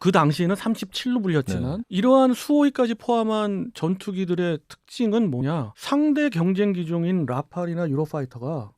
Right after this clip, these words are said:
Speaker 1: 세대급으로 보면 사점오 세대의 기체예요. 근데 그에 반해서 에프 십오 케이의 기본 베이스가 되는 에프 십오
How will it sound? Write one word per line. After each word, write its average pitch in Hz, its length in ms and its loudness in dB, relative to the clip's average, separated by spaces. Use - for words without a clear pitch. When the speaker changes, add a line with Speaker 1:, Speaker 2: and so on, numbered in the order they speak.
Speaker 1:
세대급으로 254 760 0
보면 165 600 -2
사점오 208 580 -2
세대의 131 320 -2
기체예요. 110 640 -16
근데 147 180 -4
그에 160 300 0
반해서 151 480 -2
에프 139 240 -6
십오 190 480 -2
케이의 185 680 0
기본 175 400 2
베이스가 175 460 -2
되는 180 420 -2
에프 143 240 -6
십오 175 420 -2